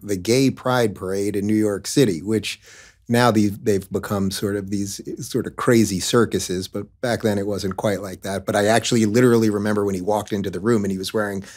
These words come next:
an American flag tank top, which I'm pretty sure you can't wear to a, a Pride Parade anymore. Uh, but in any event, uh,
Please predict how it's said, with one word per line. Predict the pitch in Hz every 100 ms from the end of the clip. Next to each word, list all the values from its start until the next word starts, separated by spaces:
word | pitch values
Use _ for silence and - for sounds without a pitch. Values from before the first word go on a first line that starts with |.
| -
an | 110 110
American | 104 123 127 110 107
flag | - 110 101 90
tank | 127 123 107
top, | - 67 - - - -
which | 95
I'm | 90
pretty | 85 107
sure | 95 98
you |
can't | 95 101 98
wear | 107
to | 104 123
a, | 131
a | -
Pride | 117 120 110 113
Parade | 120 113
anymore. | 110 107 117 110 95 - - -
Uh, | - 117
but | 110
in | 151 170
any | 170
event, | 123 120 123
uh, | 131 113 107